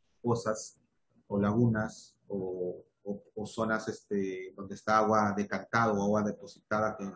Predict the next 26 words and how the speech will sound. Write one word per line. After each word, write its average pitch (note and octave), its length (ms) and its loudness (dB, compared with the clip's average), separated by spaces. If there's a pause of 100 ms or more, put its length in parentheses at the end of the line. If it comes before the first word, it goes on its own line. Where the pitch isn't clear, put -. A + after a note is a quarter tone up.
(120)
que G2+ 80 -14
no G#2 120 -4
se B2 120 -4
mueve C3+ 300 4
mucho, C#3+ 380 0 (500)
que A2 80 -4
es - 60 -8
justamente A2 680 -4 (260)
el A#2 100 -4
causante G#2+ 460 -2
de A2 160 4
la, G#2 320 0 (120)
de G#2 140 2
la, G2+ 420 0
lo G2+ 180 -4
que G#2+ 80 -4
es - 20 0
la G#2 120 0
contaminación G2+ 560 -8
de G2 80 -2
la F#2 100 -4
uva. F#3+ 180 -8 (920)
Por G#2 120 0
esa A2 200 2
razón, B2 600 2 (400)
eh, G2+ 80 -10